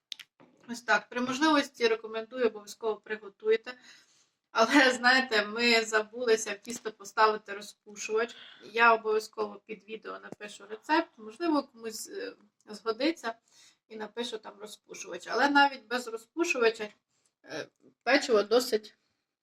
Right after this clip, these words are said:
непогане. Ось таке. Ну, мені, е, здається, що якби був розпушувач, то воно було би трошечки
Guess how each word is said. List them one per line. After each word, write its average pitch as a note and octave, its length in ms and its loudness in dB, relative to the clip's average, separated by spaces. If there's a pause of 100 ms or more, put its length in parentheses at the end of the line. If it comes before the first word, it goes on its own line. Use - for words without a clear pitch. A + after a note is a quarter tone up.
(380)
непогане. G3 640 -4 (640)
Ось - 140 -18
таке. G#3 340 0
Ну, B3+ 320 8
мені, B3 320 10
е, A3 200 6 (960)
здається, A#3 500 6
що - 160 -2
якби G#3+ 440 6
був G#3+ 200 8
розпушувач, G#3 600 4
то G#3+ 160 -8
воно G#3+ 200 -6
було G#3 280 0
би G#3 120 -2
трошечки A3 640 -6